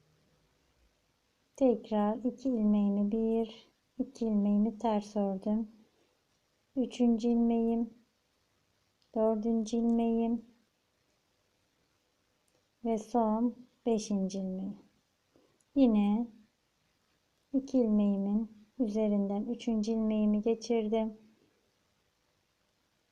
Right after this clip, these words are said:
Ve bir düz,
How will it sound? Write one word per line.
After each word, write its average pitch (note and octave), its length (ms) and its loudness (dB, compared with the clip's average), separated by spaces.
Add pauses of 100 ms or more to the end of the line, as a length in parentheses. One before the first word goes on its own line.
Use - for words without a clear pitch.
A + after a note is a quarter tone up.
(1500)
Ve A3+ 180 0
bir A#3 340 0
düz, A3+ 460 0